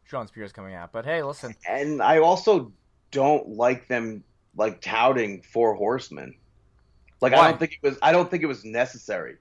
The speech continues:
Speaker 2: Like, because then it's like, it just puts Tully in, like, a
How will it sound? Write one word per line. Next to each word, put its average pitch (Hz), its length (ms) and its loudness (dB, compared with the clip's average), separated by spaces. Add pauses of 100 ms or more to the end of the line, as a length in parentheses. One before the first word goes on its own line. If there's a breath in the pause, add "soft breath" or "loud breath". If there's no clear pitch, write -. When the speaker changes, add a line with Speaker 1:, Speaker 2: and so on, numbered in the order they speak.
(680)
Speaker 2:
Like, 143 380 0
because 175 340 0
then 170 200 0
it's 180 160 -6
like, 151 220 2
it 131 120 -4
just 151 220 -8
puts 156 460 -2
Tully 139 340 2
in, 113 100 -6
like, 110 180 -6
a 104 100 -6